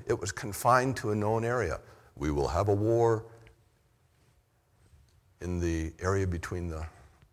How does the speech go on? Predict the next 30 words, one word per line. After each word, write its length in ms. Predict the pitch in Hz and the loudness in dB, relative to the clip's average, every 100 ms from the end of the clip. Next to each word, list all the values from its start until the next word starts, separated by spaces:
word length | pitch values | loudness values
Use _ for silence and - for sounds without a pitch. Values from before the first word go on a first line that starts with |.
| _ _ _ _ - | _ _ _ _ -6
dorms. 460 | 80 67 58 60 - - _ _ _ _ _ _ _ _ _ - - 330 - 466 466 466 - - - - - - - | -4 -4 -6 -12 -18 -20 _ _ _ _ _ _ _ _ _ -20 -20 -20 -20 -20 -20 -20 -20 -20 -20 -20 -18 -16 -4
And 160 | 113 | 0
so 140 | 117 123 | 4 8
that's, 240 | 123 - - - 113 | 8 6 -4 -2 2
everybody 360 | 110 120 131 | 4 4 4
knew 280 | 135 190 127 | 4 4 4
that 160 | 117 113 | 2 2
that's 200 | 120 127 | 0 0
where 120 | 127 | -2
the 60 | |
war 220 | 131 156 165 | 0 2 2
was. 280 | 90 76 - - - - | 2 0 -8 -20 -12 -2
Did 160 | 123 | 2
you 60 | 131 | 4
know 200 | 131 160 | 6 6
that 160 | 160 - | 6 6
in 160 | 147 | 4
those 220 | 135 143 | 6 6
days 400 | 131 127 143 165 | 6 4 4 4
the 140 | - 107 | 0 -2
church 500 | - - 147 - - | -2 0 2 0 -2
was 180 | 107 104 | -2 -2
considered 800 | - 107 - - 92 113 190 - - - _ _ _ _ _ _ _ | -4 -2 0 2 2 2 -2 -6 -20 -20 _ _ _ _ _ _ _
a 80 | 110 | -2
safe 360 | 110 - 123 123 | 2 2 2 2
area? 380 | 131 147 180 226 - - _ _ _ - _ - | 2 2 0 -6 -18 -20 _ _ _ -20 _ -2
And 120 | 135 | 2
there 80 | 127 | 4
was 160 | 120 | 2
sufficient 640 | - 110 - 180 196 190 | 2 -2 0 0 0 -2